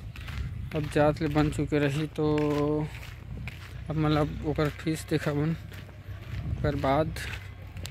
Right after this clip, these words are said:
मछली फीस कैसे लगी है आप,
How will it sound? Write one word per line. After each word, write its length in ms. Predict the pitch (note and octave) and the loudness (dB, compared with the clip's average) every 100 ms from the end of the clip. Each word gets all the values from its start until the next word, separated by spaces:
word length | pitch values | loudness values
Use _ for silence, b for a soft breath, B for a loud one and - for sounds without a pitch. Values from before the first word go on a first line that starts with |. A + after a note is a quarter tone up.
| - - - - - - - - - - - | -10 -12 -16 -16 -14 -12 -12 -10 -8 -6 -4
मछली 320 | D#3 - E3+ | -2 -2 -4
फीस 280 | D#3 E3+ E3 - - - - - | -2 0 0 -2 -6 -6 -4 2
कैसे 300 | D#3 - E3+ | 2 2 2
लगी 200 | D#3 D3 | 2 2
है 120 | D#3+ D3+ | 4 4
आप, 180 | C#3+ | 4